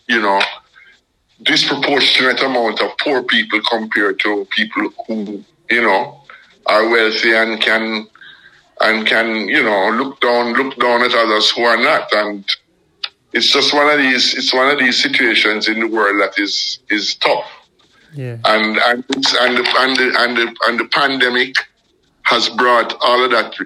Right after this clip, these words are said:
Speaker 1: really into focus now, you know, 'cause
Speaker 2: Mm.
Speaker 1: everybody's been put on the same plane.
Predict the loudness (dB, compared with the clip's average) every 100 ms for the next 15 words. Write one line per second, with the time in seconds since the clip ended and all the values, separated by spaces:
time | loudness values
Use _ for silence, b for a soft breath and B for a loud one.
0 | -8 0 2 2 2 0 -2 -2 -2 0
1 | 0 0 0 -2 -4 -10 _ _ -2 0
2 | 2 0 0 0 0 0 2 2 0 0
3 | -2 -2 -2 0 2 2 2 0 -2 0
4 | 0 0